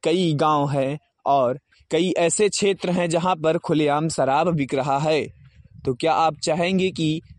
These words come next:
शराब बिके और खुलेआम जनता बर्बाद हो? और जो शिक्षित, शिक्षित व्यक्ति हैं, वह इस पर एक्शन भी नहीं ले रहे हैं,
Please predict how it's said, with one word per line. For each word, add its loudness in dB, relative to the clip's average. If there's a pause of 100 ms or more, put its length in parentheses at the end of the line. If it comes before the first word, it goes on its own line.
(140)
शराब -2
बिके 0 (1300)
और 2 (240)
खुलेआम 2 (260)
जनता 0
बर्बाद 2
हो? 2 (760)
और 2 (340)
जो 2
शिक्षित, -2
शिक्षित -4
व्यक्ति -2
हैं, 0
वह 2
इस -2
पर 0 (100)
एक्शन 0
भी 2
नहीं 2
ले 2
रहे 0
हैं, -2